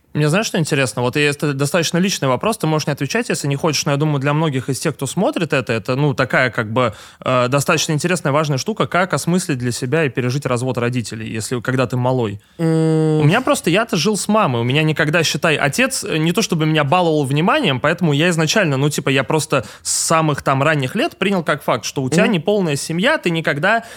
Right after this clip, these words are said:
Speaker 1: не узнаешь вот этого счастья, когда ты видишь, как идеальная семья гуляет в парке за руку и там...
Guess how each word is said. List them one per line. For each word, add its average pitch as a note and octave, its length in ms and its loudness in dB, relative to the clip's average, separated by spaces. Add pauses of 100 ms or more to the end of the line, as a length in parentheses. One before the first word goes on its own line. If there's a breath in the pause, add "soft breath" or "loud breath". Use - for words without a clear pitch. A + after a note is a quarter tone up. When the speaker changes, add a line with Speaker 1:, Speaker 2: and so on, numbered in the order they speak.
Speaker 1:
не F3 100 2
узнаешь F3+ 520 2
вот D#3+ 160 -2
этого E3 240 -2
счастья, A3 520 0
когда D#3+ 460 0 (180 loud breath)
ты D#3+ 120 0
видишь, F#3 300 -2
как D3 260 -2
идеальная E3 560 0
семья E3+ 340 -2
гуляет D#3+ 380 0
в - 60 -18
парке E3+ 440 0
за F#3+ 240 0
руку F#3 320 -2
и C3 40 -4
там... B2+ 280 -2